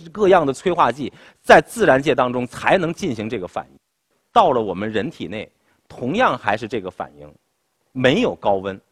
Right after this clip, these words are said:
都是三十七度，也没有高压，但是就能够顺利地进行，靠的是什么？靠的就是酶。酶都是蛋白质，而且在这里我要跟大家说，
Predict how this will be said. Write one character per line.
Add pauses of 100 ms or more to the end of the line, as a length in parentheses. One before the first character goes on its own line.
都
是
三
十
七
度， (200)
也
没
有
高
压， (340)
但
是
就
能
够
顺
利
地
进
行， (300)
靠
的
是
什
么？ (720)
靠
的
就
是 (100)
酶。 (1080)
酶 (400)
都
是
蛋
白
质， (680)
而
且
在
这
里
我
要
跟
大
家
说，